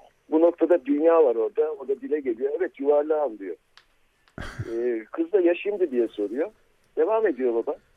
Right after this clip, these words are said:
"Bir zamanlar insanlar güneşin dünya etrafında döndüğüne inan-, inanırlardı. Fakat artık tersi olduğunu biliyorlar." diyor.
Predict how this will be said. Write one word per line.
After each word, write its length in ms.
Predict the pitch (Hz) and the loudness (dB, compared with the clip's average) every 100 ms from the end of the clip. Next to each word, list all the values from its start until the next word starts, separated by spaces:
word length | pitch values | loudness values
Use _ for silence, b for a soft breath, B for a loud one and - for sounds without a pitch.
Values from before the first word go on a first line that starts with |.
| _ _ _ _ _ - | _ _ _ _ _ -12
"Bir 60 | 160 | -2
zamanlar 440 | 208 190 185 190 | 2 2 2 2
insanlar 540 | 175 170 185 180 185 160 | 0 2 4 6 4 4
güneşin 520 | - 165 - 208 151 | 4 2 2 -2 -2
dünya 360 | 147 151 147 | 0 2 4
etrafında 580 | 147 - 131 123 117 123 | 2 4 2 2 -4 -2
döndüğüne 380 | 131 120 120 120 | -2 -2 -8 -8
inan-, 280 | 120 113 113 - | -6 -6 -8 -6
inanırlardı. 680 | 123 117 117 113 110 104 - - _ _ _ _ _ - | -2 0 2 2 2 0 -6 -10 _ _ _ _ _ -4
Fakat 240 | - 220 | -2 2
artık 340 | 190 190 - - | 2 2 0 2
tersi 320 | 185 180 226 | 4 4 2
olduğunu 400 | 208 170 208 185 | 2 2 2 2
biliyorlar." 560 | 135 117 98 87 - _ _ _ _ _ _ _ _ _ - | 0 0 0 -4 -10 _ _ _ _ _ _ _ _ _ -10
diyor. 200 | 190 | -6